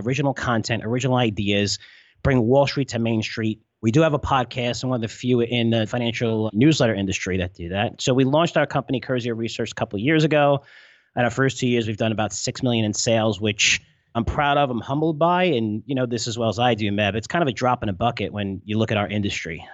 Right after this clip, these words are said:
because it's the financial newsletter industry, one of the most scalable, high-margin businesses.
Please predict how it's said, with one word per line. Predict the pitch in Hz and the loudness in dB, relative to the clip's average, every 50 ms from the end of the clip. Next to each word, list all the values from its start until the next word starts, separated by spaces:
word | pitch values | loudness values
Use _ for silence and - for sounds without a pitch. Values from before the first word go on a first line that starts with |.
| - - | -12 -8
because | 104 101 - 113 98 - | -6 -2 -2 0 0 0
it's | 113 107 - - - - - - - - - | -2 -2 0 0 2 2 2 0 -2 -4 -6
the | - 120 107 | -6 -6 -4
financial | - 143 139 143 139 - - 117 | 0 0 0 0 0 0 0 2
newsletter | 120 117 107 110 98 | 2 2 2 0 0
industry, | 98 98 - - 110 | 0 -2 -4 -4 -6
one | 104 101 | -6 -6
of | |
the | 98 | -4
most | 101 - - - | -4 -6 -6 -4
scalable, | - 113 113 107 101 110 98 | -2 -2 -2 0 0 -2 -2
high-margin | - 107 104 104 101 101 - 95 82 | -2 -2 0 0 0 -2 -2 -4 -2
businesses. | 90 127 143 143 127 - - 92 87 90 - - | 0 0 2 2 0 -2 -2 -4 -4 -4 -4 -6